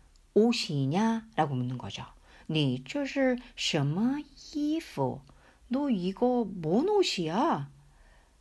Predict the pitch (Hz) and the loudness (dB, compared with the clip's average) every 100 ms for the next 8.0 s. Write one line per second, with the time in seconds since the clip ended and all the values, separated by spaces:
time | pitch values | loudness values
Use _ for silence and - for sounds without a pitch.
0 | _ - - 302 339 311 - - 277 202 | _ -20 -4 0 2 2 -2 2 4 4
1 | 147 - - - - - - 311 277 202 | 2 -4 -16 -20 -20 -12 -4 2 4 4
2 | 165 160 - - _ - 269 277 160 135 | 0 -6 -12 -20 _ -2 2 4 2 -2
3 | 143 - - - - 311 339 269 - 143 | -8 -10 -10 -8 -4 0 0 0 -2 -6
4 | - - 190 170 139 - - - - - | -6 0 2 2 2 -4 -14 -20 -20 -4
5 | 311 311 226 - - 269 160 131 - 143 | 2 4 4 0 0 2 2 0 -2 2
6 | 143 143 277 - 156 117 113 120 139 95 | 2 2 -2 0 0 0 -2 -2 -2 -4
7 | - - - - - - 320 220 147 131 | -8 -20 -20 -18 -8 0 2 2 0 -4